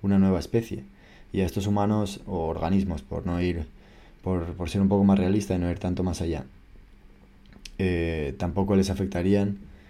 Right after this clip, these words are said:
la mayor parte de los patógenos conocidos. Entonces, este concepto de mundo espejo es real y veremos en el futuro qué pasa con ello.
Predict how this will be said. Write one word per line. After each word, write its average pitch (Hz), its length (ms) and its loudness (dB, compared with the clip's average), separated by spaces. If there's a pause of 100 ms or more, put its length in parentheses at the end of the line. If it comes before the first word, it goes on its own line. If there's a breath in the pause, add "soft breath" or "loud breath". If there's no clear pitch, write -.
(240 loud breath)
la 95 120 0
mayor 90 360 2
parte 95 240 0
de 92 60 4
los 90 120 0
patógenos 92 520 -4
conocidos. - 600 -4 (1120 soft breath)
Entonces, 101 720 2 (1300)
este 110 400 4
concepto 110 480 2
de 87 60 6
mundo 95 300 6
espejo 101 440 0
es 95 140 0
real 107 440 4 (1200 soft breath)
y 92 540 6
veremos 92 400 0
en 101 60 2
el 98 60 0
futuro 95 360 0
qué 92 80 -2
pasa 92 220 -4
con 101 140 0
ello. 90 220 -2